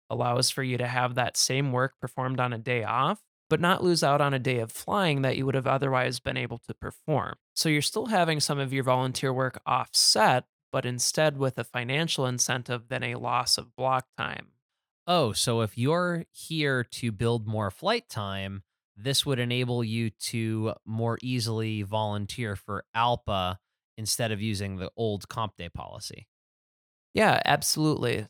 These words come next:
Speaker 1: Some of the feedback that we've gotten from potential volunteers is that a first officer right now in this hiring environment doesn't wanna lose out on that flight time and would rather have some other method of being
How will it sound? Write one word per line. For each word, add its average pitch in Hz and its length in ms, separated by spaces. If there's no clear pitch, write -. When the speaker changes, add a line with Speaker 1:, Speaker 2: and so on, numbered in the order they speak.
Speaker 1:
Some 185 220
of 254 60
the 190 60
feedback 165 460
that 110 140
we've 123 160
gotten 123 340
from 120 300
potential 139 440
volunteers 113 1000
is 117 240
that 117 460
a 131 60
first - 380
officer 135 480
right 120 280
now 113 360
in 131 160
this 143 200
hiring 131 380
environment 107 540
doesn't 147 300
wanna 139 240
lose 135 380
out 131 240
on 135 240
that 117 180
flight 110 180
time 110 260
and 120 180
would 117 120
rather 123 360
have 120 280
some 117 200
other 185 240
method 123 340
of 120 120
being 107 240